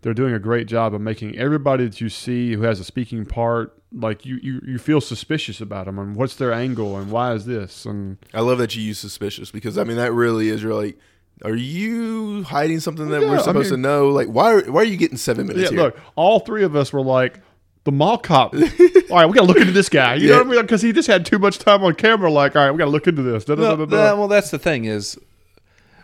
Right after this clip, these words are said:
Speaker 3: no, all I said was, uh, "We're gonna get the mall cop some more," because he was just on camera for too long.
Speaker 2: Yeah.
Speaker 1: Right.
Speaker 3: And it's just, it's just a weird thing.
Speaker 2: Well,
Speaker 3: Yeah,
Speaker 2: and
Speaker 3: a
Speaker 2: just
Speaker 3: lo-,
Speaker 2: his story was like
Speaker 3: a lot of thrillers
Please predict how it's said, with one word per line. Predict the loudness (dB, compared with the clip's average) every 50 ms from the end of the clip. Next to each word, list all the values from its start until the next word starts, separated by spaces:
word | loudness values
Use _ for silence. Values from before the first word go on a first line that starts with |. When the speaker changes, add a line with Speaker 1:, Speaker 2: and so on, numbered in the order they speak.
| _ _
Speaker 3:
no, | -2 0 2
all | 4 6 6 6
I |
said | 4 4 2 2 2 2
was, | 0 -2 -4 -6 -4 -2
uh, | 0
"We're | 0 2 2
gonna | 2 0
get | 0 -4
the | -4
mall | -2 0 -2 0
cop | 0 -4 -6 -6 -8
some | -10 -8
more," | -6 -6 -6 -8
because | -8 -8 -8 -6 -6 -8 -10 -14 _ _
he | -6 -6
was | -4 -4
just | -6 -6
on | -6 -8 -8
camera | -8 -8 -6 -6 -4 -4 -6
for | -8 -10
too | -12 -10 -10 -10
long. | -10 -10 -14 -16 -14 -6
Speaker 2:
Yeah. | -4 -4 -4 -4 -6 _ _
Speaker 1:
Right. | -14 -10 -8 -8 -8 -8 -10 -14 _ _ _
Speaker 3:
And | -6 -4 -4
it's | -4 -4
just, | -6 -6 -6 -8 -10 -10
it's | -8 -6
just | -6 -4 -4
a | -2
weird | -2 -2 -4 -4
thing. | -4 -6 -6 -8 -6 0
Speaker 2:
Well, | 2 4
Speaker 3:
Yeah, | 4
Speaker 2:
and | 4 4
Speaker 3:
a | 4
Speaker 2:
just | 2 2 0
Speaker 3:
lo-, | 0
Speaker 2:
his | -4
story | -4 -4 -2 -2 -2 -2 -4
was | -6 -8 -10 -8 -10
like | -10 -10 -10 -14 -18 -20 _ _ -2
Speaker 3:
a | 0
lot | 2 2 2 2
of | 0 -4
thrillers | -6 -8 -2 0 2 2 2 0 -2 -2 -4 -6 -8 -14 -16